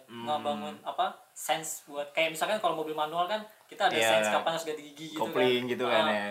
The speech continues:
Speaker 2: tapi kalau fiksi itu kayaknya gimana ya? Karena aku juga punya pengalaman buruk pakai sepeda kayak gitu, walaupun bukan
Speaker 1: Hmm.
Speaker 2: fiksi tapi model fixed gear juga, aku jatuh.
Speaker 1: Hmm.
Speaker 2: Dan lumayan jadi kenangan buruk di masa kecil.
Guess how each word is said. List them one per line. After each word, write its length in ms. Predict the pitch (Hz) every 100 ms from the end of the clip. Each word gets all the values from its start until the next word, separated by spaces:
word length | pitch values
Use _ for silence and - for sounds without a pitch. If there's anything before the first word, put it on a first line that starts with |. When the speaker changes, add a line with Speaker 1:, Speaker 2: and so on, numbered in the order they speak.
| -
Speaker 2:
tapi 140 | -
kalau 140 | 214 196
fiksi 280 | 190 185
itu 100 | 180
kayaknya 380 | 214 196 190 220 226 - _
gimana 300 | - 147 185
ya? 200 | 196 131 120 - -
Karena 220 | - 175
aku 80 | 262
juga 160 | 254 202
punya 180 | 185 185
pengalaman 320 | 185 180 180
buruk 180 | 190 233
pakai 140 | 208 165
sepeda 240 | 175 165
kayak 160 | 160 156
gitu, 260 | 202 180 165
walaupun 300 | 156 156 175
bukan 140 | - -
Speaker 1:
Hmm. 100 | -
Speaker 2:
fiksi 260 | - 185 196
tapi 280 | 165 165
model 360 | 156 143 147 143 - -
fixed 240 | - 180 -
gear 160 | 170
juga, 400 | 165 139 143 175 - - - _ - _
aku 120 | - 214
jatuh. 460 | 214 226 - 190 - -
Speaker 1:
Hmm. 420 | 123 120 117 113
Speaker 2:
Dan 220 | 156 160 160
lumayan 300 | 170 170 170
jadi 160 | 170
kenangan 260 | 175 170 170
buruk 160 | 175 180
di 80 | 156
masa 140 | 151
kecil. 260 | 156 -